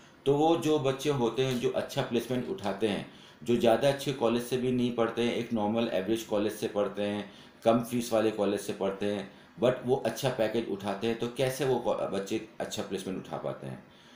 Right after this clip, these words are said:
देखो students, कि ज़्यादातर बच्चे Focus करते हैं first year, second year कि हम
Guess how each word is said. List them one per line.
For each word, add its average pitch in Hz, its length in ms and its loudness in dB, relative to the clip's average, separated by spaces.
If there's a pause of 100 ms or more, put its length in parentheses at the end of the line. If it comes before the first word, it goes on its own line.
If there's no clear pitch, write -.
(220)
देखो 110 420 2
students, 131 460 0
कि - 180 -8
ज़्यादातर 113 540 2
बच्चे 131 480 0 (300)
Focus 127 360 0
करते 123 260 0
हैं 123 80 0
first 117 300 -2
year, 117 160 2
second 113 440 0
year 113 260 2 (280)
कि 107 80 0
हम 113 80 2